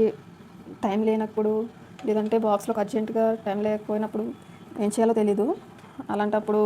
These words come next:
ఈజీగా మనం చేసుకోవచ్చు ఇది. పిల్లలు కూడా చాలా ఇష్టంగానే తింటారు ఇది. ఫ్రైలోకి ఏ ఫ్రై అయినా కానీ మంచిగా సెట్ అవుతుంది దీంట్లోకి. వాటర్ వేసుకున్న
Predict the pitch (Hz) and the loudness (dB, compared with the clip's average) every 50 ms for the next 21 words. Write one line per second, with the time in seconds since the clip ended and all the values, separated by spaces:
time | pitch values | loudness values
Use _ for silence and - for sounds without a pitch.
0 | 208 202 202 202 208 220 220 233 233 220 220 220 208 196 202 - 220 202 202 - | 4 4 2 2 2 2 2 4 4 2 0 0 0 -2 -2 -2 -4 -4 -2 -2
1 | 196 196 214 262 - 214 185 196 208 214 214 233 233 240 240 240 - - - - | -2 0 0 -2 -2 -2 -2 -2 -2 -2 -2 -2 -2 -2 -2 -4 -6 -12 -20 -14
2 | - - 214 185 185 - 202 208 214 226 240 233 208 208 214 208 196 196 214 285 | -6 -4 -4 -4 -2 -2 -2 -2 0 0 0 -2 -2 -2 -2 -2 0 0 0 0
3 | 453 480 - - - - - - - - - - - - - - - - - - | 0 -2 -8 -18 -20 -20 -20 -20 -20 -20 -20 -20 -20 -20 -20 -20 -20 -20 -20 -20
4 | - - - - - - - - - - - - 349 294 - - - - - - | -20 -20 -20 -20 -20 -20 -20 -20 -20 -20 -16 -12 -12 -12 -12 -12 -14 -14 -8 -2
5 | 226 202 196 214 226 233 233 240 220 208 202 214 208 - 214 220 220 220 226 226 | 0 2 2 4 4 2 2 4 4 4 4 4 4 2 2 2 2 0 -2 0
6 | 233 226 233 240 262 269 254 220 202 208 208 - 226 233 233 240 214 - 220 202 | 0 0 0 0 0 0 0 0 0 -2 -2 -2 0 0 0 0 0 0 0 0
7 | 202 202 196 226 330 494 - - - - - - - - - 214 208 208 214 208 | 0 0 0 0 -2 -2 -6 -14 -20 -20 -20 -20 -12 -4 -2 -2 0 2 0 0
8 | 202 - 220 294 453 - - - - - - - - - - - - - - - | 0 2 0 0 0 -2 -8 -20 -20 -20 -20 -20 -20 -20 -20 -20 -20 -20 -20 -20
9 | - - - - - - - - 269 220 202 202 202 202 202 233 226 226 - 233 | -20 -20 -20 -20 -20 -20 -14 -10 -6 -4 0 2 2 2 4 2 2 2 2 -2
10 | 226 | -2